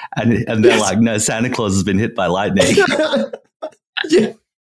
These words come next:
Speaker 1: So good, man.
Speaker 2: Yeah.
Speaker 1: Hilarious.
Speaker 2: And you're right, the, um,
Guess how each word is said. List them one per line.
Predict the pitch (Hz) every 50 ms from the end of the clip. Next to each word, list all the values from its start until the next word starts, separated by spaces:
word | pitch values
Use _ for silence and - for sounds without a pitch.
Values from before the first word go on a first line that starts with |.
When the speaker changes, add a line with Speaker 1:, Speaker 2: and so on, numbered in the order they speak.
| _ _ - - _ _ _ _ _ -
Speaker 1:
So | 156 196 226 240 220 180 143 - - - - - 113 101 98 98 87
good, | - - 202 - 165
man. | - 233
Speaker 2:
Yeah. | 214 208 214 214 208 196
Speaker 1:
Hilarious. | - 196 190 190 190 185 90 175 170 170 - -
Speaker 2:
And | 220 226 254
you're | 262 262
right, | 269 269 254 214 -
the, | - 202 196
um, | 196 196 190 185 185 180 175 170 165 151 131